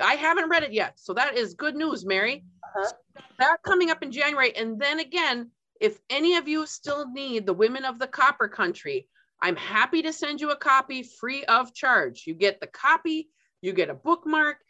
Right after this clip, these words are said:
Speaker 1: you get the reader's guide, free postage. It'll come right to you from our library. We've, I've got thirty copies to dispense, and you are my people. I would like you guys to have them <laughs>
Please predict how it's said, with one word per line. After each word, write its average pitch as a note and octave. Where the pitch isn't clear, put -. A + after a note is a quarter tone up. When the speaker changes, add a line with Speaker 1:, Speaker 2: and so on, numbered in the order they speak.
Speaker 1:
you -
get G3
the D3
reader's D4+
guide, C4+
free E4
postage. C4+
It'll F3+
come D#3+
right D4
to C#4
you C4
from A#3
our A3
library. F#3+
We've, E3+
I've F3
got E3+
thirty D4
copies C4
to F#3
dispense, B3+
and F#3+
you C#4
are C#4+
my C4+
people. B2+
I F3
would F3+
like G#3+
you A3+
guys C4+
to C#4
have C4
them F3+
<laughs> -